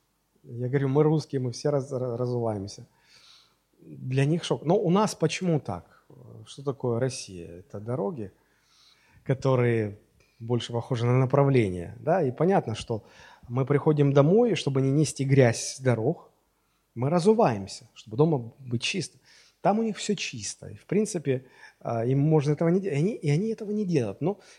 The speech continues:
я даже видел, как они пришли с улицы и на-, на кровать, где они спят, просто с-, вот в обуви завалились. Ну, там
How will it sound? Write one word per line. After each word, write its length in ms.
я 100
даже 240
видел, 280
как 180
они 280
пришли 300
с 120
улицы 400
и 460
на-, 300
на 240
кровать, 520
где 140
они 120
спят, 380
просто 360
с-, 560
вот 180
в 80
обуви 300
завалились. 680
Ну, 300
там 200